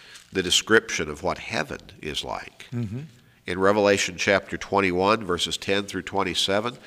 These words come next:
Speaker 2: Mm-hmm.
Speaker 1: you know, we're not gonna read through all of that, but, but my, what a description of that place.
Speaker 2: Yes, it really is amazing.
Speaker 1: Think about, and, and I'm not sure we're to understand these descriptive,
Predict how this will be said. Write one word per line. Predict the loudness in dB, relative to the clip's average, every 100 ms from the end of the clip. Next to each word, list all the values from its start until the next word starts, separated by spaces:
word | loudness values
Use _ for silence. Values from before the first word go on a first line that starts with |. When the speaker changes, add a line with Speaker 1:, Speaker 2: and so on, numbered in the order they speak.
| -8
Speaker 2:
Mm-hmm. | -6 -6 -8 -4
Speaker 1:
you | 0
know, | 2 4 2 -4 -8 -2
we're | 0
not | 0
gonna | -2
read | 0 0 0 0
through | -2 0
all | 0 -2
of | -4
that, | 0 2 0 2
but, | 0 0 -20 -20 -20 -6
but | -2 -2 -6 -6
my, | -2 0 0 0
what | -2 -4
a | -2
description | 0 -2 0 -2 -2 -8 -6
of |
that | -4 -4 -2
place. | -2 0 -2 -8 -6 -4
Speaker 2:
Yes, | 0 2 0 -4
it | -6
really | -2 -2 0 0
is | 0 -2
amazing. | -4 -2 -2 -2 -8 -10 -16 _ _ _ _ _ _ _ _ -6
Speaker 1:
Think | -2 0
about, | 4 6 6 2 -8 -20 -20 _ _ _ _ _ -20 _ _ _ -6
and, | -4
and | 0 2
I'm | 2
not | 2 0
sure | 0 2 2
we're | 2
to | 2 2
understand | 2 -2 0 2 4 2
these | 0 0 -2 -6 -14 -20 _ -6
descriptive, | 0 0 2 2 0 0 0 0 -2 -10